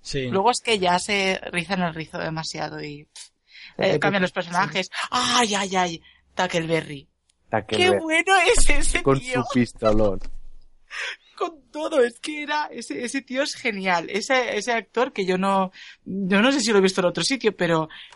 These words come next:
Speaker 2: es genial el,
Speaker 4: Está en
Speaker 2: ese
Speaker 4: todas,
Speaker 2: personaje.
Speaker 4: además. Está en todas las películas.
Speaker 2: Sí. Pues ese, ese, ese personaje está muy bien también.
Speaker 4: Hay
Speaker 2: Y
Speaker 4: una escena, <laughs> Ana, te acordarás, que, bueno,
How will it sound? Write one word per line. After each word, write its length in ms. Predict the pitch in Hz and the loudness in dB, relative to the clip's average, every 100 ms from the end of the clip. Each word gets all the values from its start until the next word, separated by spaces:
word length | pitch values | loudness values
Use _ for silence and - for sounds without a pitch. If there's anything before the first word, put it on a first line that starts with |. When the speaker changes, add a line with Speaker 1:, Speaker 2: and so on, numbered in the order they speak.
| _ - | _ -8
Speaker 2:
es 180 | 175 - | -6 -2
genial 320 | 190 170 160 | -2 0 2
el, 60 | 170 | 2
Speaker 4:
Está 80 | 175 | 4
en 60 | 160 160 | 4 4
Speaker 2:
ese 160 | 160 | 4
Speaker 4:
todas, 140 | 185 160 - | 2 2 0
Speaker 2:
personaje. 160 | 110 | -4
Speaker 4:
además. 420 | 113 160 - - _ _ | -2 -4 -6 -12 _ _
Está 160 | - 151 | -10 -6
en 160 | 165 | -4
todas 260 | - 170 135 | 0 0 0
las 140 | 117 - | -2 -8
películas. 520 | 127 151 - 92 85 - - - - - | -10 -12 -12 -12 -12 -12 -10 -8 -10 -10
Speaker 2:
Sí. 360 | - 180 156 - - - - _ _ _ _ _ _ | -8 -6 -4 -8 -14 -20 -20 _ _ _ _ _ _
Pues 180 | 185 180 | 0 0
ese, 640 | 180 - 208 202 196 190 175 | -2 2 4 6 4 2 -2
ese, 220 | 185 170 | -4 -6
ese 160 | - | -6
personaje 380 | 170 151 156 156 | -8 -6 -6 -10
está 160 | - 147 | -12 -10
muy 120 | 147 | -10
bien 160 | 147 139 | -10 -12
también. 340 | 139 139 139 _ _ _ - _ _ _ _ _ _ _ _ | -14 -16 -16 _ _ _ -20 _ _ _ _ _ _ _ _
Speaker 4:
Hay 160 | 123 185 | -2 2
Speaker 2:
Y 20 | |
Speaker 4:
una 160 | 165 143 | 2 0
escena, 640 | 165 147 147 117 127 - _ _ _ | -4 -8 -6 -4 -6 -10 _ _ _
<laughs> 220 | _ - 110 | _ -18 -8
Ana, 400 | 107 113 113 110 | -4 -2 -2 -2
te 80 | 101 | -4
acordarás, 600 | 92 98 92 104 120 - _ - - _ _ | -2 -2 0 0 -2 -8 _ -20 -20 _ _
que, 400 | - 107 98 90 98 | 0 2 2 -2 0
bueno, 260 | 117 98 | 0 0